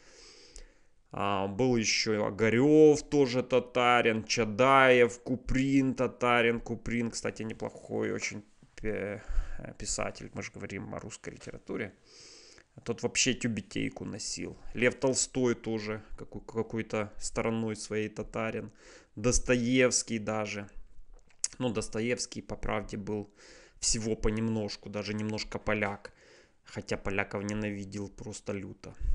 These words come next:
Ну, такое тоже бывает. <laughs> Если бывают та-, славянофилы и основатели славянофильства из татар, то всякое бывает. Вот у нас была такая поэтесса Анна Ахматова.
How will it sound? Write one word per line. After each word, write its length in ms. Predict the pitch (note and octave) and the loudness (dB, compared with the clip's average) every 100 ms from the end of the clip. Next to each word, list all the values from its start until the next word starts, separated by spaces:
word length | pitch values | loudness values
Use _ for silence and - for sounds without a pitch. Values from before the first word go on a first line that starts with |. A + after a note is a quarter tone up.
| - - - | 6 6 4
Ну, 100 | B2 | 0
такое 320 | A2+ - G2+ | -4 -2 -4
тоже 320 | - - F#2+ | -4 -10 -8
бывает. 500 | - F2+ E2+ - - - - - - - - | -10 -10 -10 -14 -6 -2 -2 -4 -6 -8 4
<laughs> 680 | - - - - - - - | 4 4 -4 -6 -16 -20 -10
Если 280 | A2 G#2+ A2+ | -4 -4 -4
бывают 520 | G2+ A2+ A2+ G#2+ G#2 | 0 2 4 2 0
та-, 180 | A2+ G#2+ - - - | -6 -6 -12 -20 -12
славянофилы 880 | - A#2 A#2 A2 A2 - A2 G#2+ A2 | -4 0 2 2 0 -4 -6 -6 -6
и 240 | - D#3 - | -6 -10 -6
основатели 760 | D#3+ - D3+ C#3+ C3+ A#2+ A#2 G#2+ | -4 -2 0 0 0 -2 -6 -6
славянофильства 920 | A2 G#2+ G#2 G#2 A2 G2 - - - | -6 -6 -6 -6 -10 -12 -12 -12 -16
из 240 | - - | -14 -16
татар, 440 | - - - A1 - | -14 -12 -10 -12 -14
то 180 | - | -20
всякое 500 | - - - - E2+ | -14 -12 -14 -16 -14
бывает. 560 | F#2 - C#2+ - - - - - - - | -14 -14 -16 -18 -20 -20 -20 -20 -18 -12
Вот 160 | A#2 | -6
у 40 | C3 | 0
нас 200 | C3+ A2+ | 0 0
была 240 | A2 A#2+ | 2 2
такая 320 | A2+ - A#2 | 0 -2 -2
поэтесса 720 | - A2+ A2 B2+ C3 - G#2+ - - - - - - _ - | -2 -4 -4 -2 -2 -2 -4 -6 -16 -18 -20 -20 -20 _ -8
Анна 380 | A2+ A#2 A2+ | -4 0 0
Ахматова. 800 | A2+ - A#2 A#2 G#2+ - G#2 G#2+ | 0 0 2 2 2 -2 -6 -8